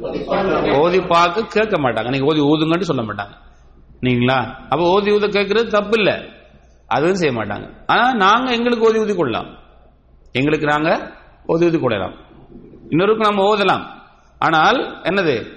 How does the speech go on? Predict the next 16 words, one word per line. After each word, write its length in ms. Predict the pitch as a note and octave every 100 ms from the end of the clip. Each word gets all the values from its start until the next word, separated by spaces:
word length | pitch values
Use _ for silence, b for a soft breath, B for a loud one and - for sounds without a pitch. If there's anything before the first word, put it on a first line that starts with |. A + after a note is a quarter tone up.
| - _
எனக்கு 240 | - D#3 D3
ஓதி 220 | E3 F#3
ஊதுங்கன்னு 600 | D3+ E3+ F#3 F3 E3+ G#3+
சொல்ல 220 | A3+ D#3
மாட்டாங்க, 340 | C3 A2 - - - -
ஓதி 160 | C3+ D3
பாருங்கன்னு 460 | C#3+ D3 E3+ F#3+
சொல்ல 100 | A#2+
மாட்டாங்க. 320 | G#2+ G#2 A2 - - b b b - -
ஆ, 80 | C3+ C#3 C#3 C3+ C3+ C3+ C3 B2+ A#2 E2+ A2 B1+ - - - - - -
நெருப்பால் 520 | F3 A#3 A3 B3 A#3
வைத்தியம் 420 | A3 G#3+ A3+ A3
பார்க்கிறது 420 | G#3 G3 G#3 A3 D#4 -
இஸ்லாத்துல 400 | - - G#3 A3 A3+
கூடும், 300 | B3 C#3+ - - - - - _ - - - - - -
கூடும், 260 | - G#2+ -